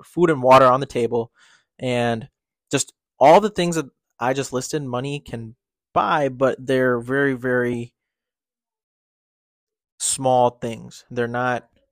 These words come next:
they're not some, they're, it's not like, uh, having a fat house or a car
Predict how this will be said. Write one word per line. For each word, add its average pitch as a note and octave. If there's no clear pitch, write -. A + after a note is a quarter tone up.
they're B2
not B2
some, B2+
they're, A#2+
it's -
not C3
like, A#2+
uh, A2+
having B2
a -
fat A#2+
house A#2
or A#2
a A#2
car A#2